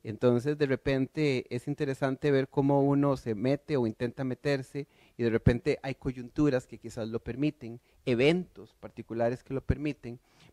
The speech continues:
pero de repente eso hace, eso, eso de repente me hace, al, al repensar también mi propia historia, desde las prácticas artísticas y, y el camino que hasta el momento he desarrollado,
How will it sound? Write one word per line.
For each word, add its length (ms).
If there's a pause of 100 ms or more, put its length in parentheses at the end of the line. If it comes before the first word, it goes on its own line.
pero 180
de 80
repente 680
eso 300
hace, 260 (180)
eso, 480
eso 300
de 100
repente 400
me 120
hace, 320 (220)
al, 300
al 260
repensar 640
también 340
mi 80
propia 320
historia, 580 (460)
desde 400
las 200
prácticas 520
artísticas 720 (340)
y, 300 (100)
y 220
el 200
camino 500
que 120
hasta 220
el 40
momento 420
he 20
desarrollado, 680